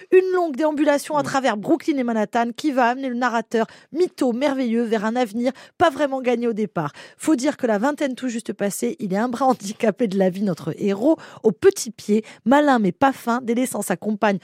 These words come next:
Speaker 1: pour en lorgner une autre, rusant et mentant pour se faire embour-, embaucher au Zeus,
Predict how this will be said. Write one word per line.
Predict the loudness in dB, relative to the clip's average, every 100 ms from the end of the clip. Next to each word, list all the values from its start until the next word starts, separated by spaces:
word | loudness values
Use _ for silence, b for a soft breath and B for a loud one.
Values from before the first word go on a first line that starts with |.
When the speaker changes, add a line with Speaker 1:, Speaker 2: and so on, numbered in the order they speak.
| B B
Speaker 1:
pour | 0
en | 2
lorgner | 4 2 2
une | 0 2 2
autre, | 0 -6 B B
rusant | 4 6 6 2 0
et | 0
mentant | 0 0 0 0
pour | -4 -8
se | -2
faire | 0
embour-, | 0 -4 -6 -8
embaucher | -4 -2 -2 -2 -2
au | 0
Zeus, | 0 0